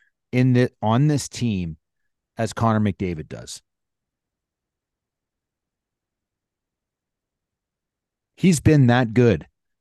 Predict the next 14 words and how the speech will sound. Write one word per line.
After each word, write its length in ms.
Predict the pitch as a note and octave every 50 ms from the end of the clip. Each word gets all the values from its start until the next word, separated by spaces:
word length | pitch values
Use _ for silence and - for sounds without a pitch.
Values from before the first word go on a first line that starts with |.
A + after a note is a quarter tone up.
| _ _ _ _ _ _ -
in 220 | A#2 B2 C3 C3
this 240 | B2+ A#2+ - - G#2
league, 420 | A2 A2+ A2 G2+ F2 E2 D#2 - _ _ _ _ _ _ _ _ _ _
not 200 | - A2+ C#3+ F3
only 160 | F#3 F3+ D#3
for 180 | A#2 - F#2 F2
one 300 | F2+ F2+ A2+ C3 C#3 A#2+
or 100 | F2+ E2
two 240 | - - - C3+ C3+
or 100 | G#2 E2+
three 280 | - - B2+ D#3+ E3+
years. 280 | A#2 F2 C#2+ D2+ D#2 -
It's 220 | C3+ D3+ - -
been, 500 | - - D#3+ C3+ A2+ G#2 F#2 F2 E2+ F#2+